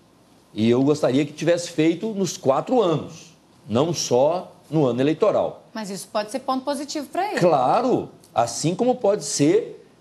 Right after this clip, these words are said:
Speaker 1: ponto positivo em todas as suas ações positivas. E eu torço para que ele faça mais e melhor ainda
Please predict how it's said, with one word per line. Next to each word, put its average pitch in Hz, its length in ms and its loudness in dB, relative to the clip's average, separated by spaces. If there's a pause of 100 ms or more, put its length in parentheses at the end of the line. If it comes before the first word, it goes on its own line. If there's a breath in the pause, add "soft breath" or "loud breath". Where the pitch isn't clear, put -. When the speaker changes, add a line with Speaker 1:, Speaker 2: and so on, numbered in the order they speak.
(100)
Speaker 1:
ponto 180 280 0
positivo 185 520 0
em 262 80 2
todas 220 260 2
as 240 120 0
suas 302 180 0
ações 226 320 0
positivas. 214 720 -2
E 127 40 0
eu 165 100 2
torço 180 640 0 (440 soft breath)
para 147 220 2
que 170 140 0
ele 208 80 -2
faça 175 400 0
mais 208 600 0
e 269 60 2
melhor 214 420 2
ainda 220 540 0